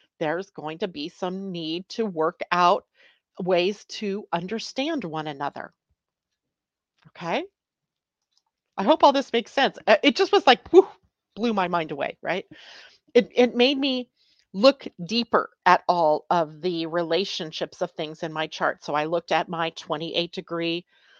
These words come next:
uh, sun, but more than that, I just said, "Okay, it's in Gemini."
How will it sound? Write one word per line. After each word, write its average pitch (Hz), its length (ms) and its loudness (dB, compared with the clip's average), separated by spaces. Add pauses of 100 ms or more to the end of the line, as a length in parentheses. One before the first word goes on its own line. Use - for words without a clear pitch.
(280)
uh, 151 320 -2 (280)
sun, 165 460 -4 (240)
but 180 160 4 (420)
more 202 200 6
than 190 140 -4
that, 160 160 2
I 180 60 4
just 175 200 -6
said, 170 160 0
"Okay, 175 300 -2
it's - 160 -8
in 165 160 -10
Gemini." 156 640 0